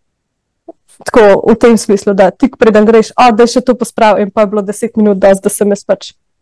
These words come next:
um, imela stvari urejene. Še kaj tak?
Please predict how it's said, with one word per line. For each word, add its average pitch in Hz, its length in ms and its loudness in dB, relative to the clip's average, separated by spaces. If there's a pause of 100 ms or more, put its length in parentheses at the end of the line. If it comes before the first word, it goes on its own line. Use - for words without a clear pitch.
(160)
um, 208 300 -6 (120)
imela 208 260 2
stvari 202 360 0
urejene. 196 580 0 (840)
Še - 180 -20
kaj - 160 -20
tak? - 320 -12